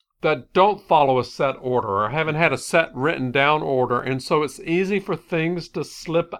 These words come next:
out, particularly if other things that seem very important are slipping in. So it would be easy to lose a, any sort of corporate confession of sin.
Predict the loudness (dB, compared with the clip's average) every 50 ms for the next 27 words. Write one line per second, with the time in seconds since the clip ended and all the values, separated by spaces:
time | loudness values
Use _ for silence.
0 | _ -2 0 2 2 4 4 2 2 0 -14 _ _ _ _ _ _ -20 -8 -2
1 | 0 0 2 2 2 2 2 0 0 -2 -4 -2 -2 -2 -2 -2 -8 -14 -16 _
2 | -6 -4 -2 -2 0 -2 -2 -4 -6 -10 -14 -4 -2 0 0 0 -2 -6 _ _
3 | _ -14 -2 0 0 2 2 2 2 4 4 4 2 0 -2 0 2 2 4 4
4 | 2 -2 -2 -4 -4 -4 -4 -4 -4 -2 -2 -6 -4 -2 0 0 0 0 -2 -4
5 | -10 _ _ _ _ _ -14 -2 2 4 4 6 6 4 2 0 -2 -2 0 0
6 | 0 0 0 0 0 0 0 -2 -2 0 0 2 2 0 0 0 0 0 0 0
7 | -2 -4 -4 -6 -8 -4 -4 -2 -2 -2 0 0 0 2 0 0 -2 -4 -6 -8
8 | -10 -6 -4 -4 -4 -6 _ -10 -6 -4 -4 -4 -4 -2 -2 -2 -2 -2 -4 -2
9 | -2 -2 0 0 -4 -6 -6 -6 -12 -8 -2 -2 -2 -2 -2 -6 -8 -10 -10 -10
10 | -8 -6 -4 -4 -2 -2 -2 -4 -6 -8